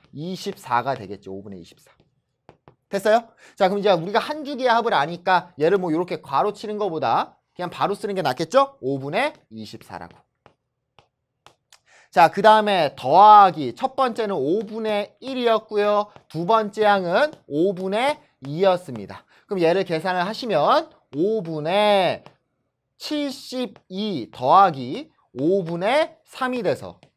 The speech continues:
오분의 칠십오니까요. 정답은 십오가 되는 거 알 수 있겠네요. 그러니까 지금 이 문제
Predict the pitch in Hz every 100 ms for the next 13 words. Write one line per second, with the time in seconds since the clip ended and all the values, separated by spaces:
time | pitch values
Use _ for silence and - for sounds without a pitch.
0 | _ _ _ _ _ _ 135 190 190 175
1 | 180 247 302 302 _ - 277 254 - 180
2 | - 131 180 226 - 160 240 220 _ _
3 | 127 127 139 262 302 - _ _ - 247
4 | 240 _ _ - 143 160 214 285 202 135
5 | 120 120 95 87 98 - 92 87 _ -
6 | 269 - 269 233 254 311 254 196 208 185
7 | 98